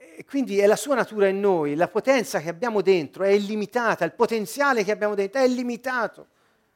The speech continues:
Possiamo fare cose che forse nemmeno, cioè, anzi, nemmeno possiamo immaginare. E,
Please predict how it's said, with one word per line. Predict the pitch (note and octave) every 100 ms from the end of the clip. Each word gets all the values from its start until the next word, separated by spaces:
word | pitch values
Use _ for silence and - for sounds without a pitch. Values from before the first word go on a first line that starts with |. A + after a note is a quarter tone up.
| _ _ _ _ _ _ _ _ _ _ _ _ _ _
Possiamo | _ A3+ - C4+ C4
fare | B3+ D4 B3+ A3 - - _ _ _ _ _ _ - _
cose | D4+ C4 A#3
che | G#3+ A3 A3
forse | - C4+ - A3+
nemmeno, | A3 A#3+ C4 G#3+ G3+ G3+ G#3+ G3+ G3 A#3 _ _ _ _
cioè, | - A#3+ D#3+
anzi, | B3+ A#3+ - C3+ C3+ _
nemmeno | A#3+ B3 C#4 D4
possiamo | G3+ G#3+ A#3+ F3+
immaginare. | A3+ G#3+ G#3 A3+ A#3 F3+ - _ _ _
E, | B3+ D4 C4+